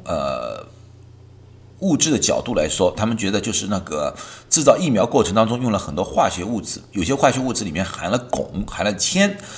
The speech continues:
啊，这些东西可能对孩子们的神经系统会有损害。啊，有，更有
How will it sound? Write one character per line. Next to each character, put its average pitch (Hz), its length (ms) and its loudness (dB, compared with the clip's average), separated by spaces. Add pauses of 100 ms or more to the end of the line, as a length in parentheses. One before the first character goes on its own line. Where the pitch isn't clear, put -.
(100)
啊， 87 140 4
这 - 140 0
些 113 100 4
东 123 220 0
西 110 280 2
可 - 360 -2
能 90 220 0
对 131 280 2 (600)
孩 87 320 0
子 117 180 4
们 92 220 0
的 76 260 0
神 92 220 2
经 131 100 -4
系 127 160 -4
统 - 240 -10
会 92 140 -6
有 71 100 -2
损 - 180 2
害。 - 360 4 (680)
啊， 92 240 2
有， 143 120 2 (160)
更 233 120 8
有 135 160 6